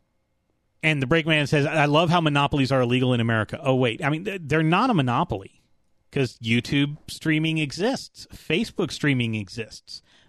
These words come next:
Microsoft had a streaming competitor. Uh, there are other streaming websites that don't necessarily do games, but do other things. And, you know, they're only for people that really like, like,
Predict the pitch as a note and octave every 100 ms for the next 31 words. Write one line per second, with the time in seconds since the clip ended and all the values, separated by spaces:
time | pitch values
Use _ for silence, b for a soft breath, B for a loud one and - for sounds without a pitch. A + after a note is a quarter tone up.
0 | _ G3 C4 E3+ - A2 G2 B2+ A2 -
1 | B2+ A2 G#2 A2+ A2 A2+ F#2+ F#2+ - _
2 | b b b b b - C#3 C3 C3 C3
3 | B2 D3+ D#3 D#3+ D#3+ D#3+ D#3+ D#3+ D#3+ D#3+
4 | F#3 F3+ - - F3 E3+ E3 D3+ E3 -
5 | E3+ D3 - D#3 D#3 E3 D#3+ D3+ D#3 F3
6 | E3+ E3 E3 E3+ G3+ A3 F#3 - F#3+ -
7 | G#3+ A#3+ C#4 A#3 - D#3 A2+ G#2+ D#3+ D3
8 | D3 D3 b b b b b - D3+ D#3
9 | D#3 D3+ D#3 D#3 F3+ D#3+ F3+ - G3 F#3+
10 | E3+ D3+ D#3 G3 F3 D3 F#3 - E3+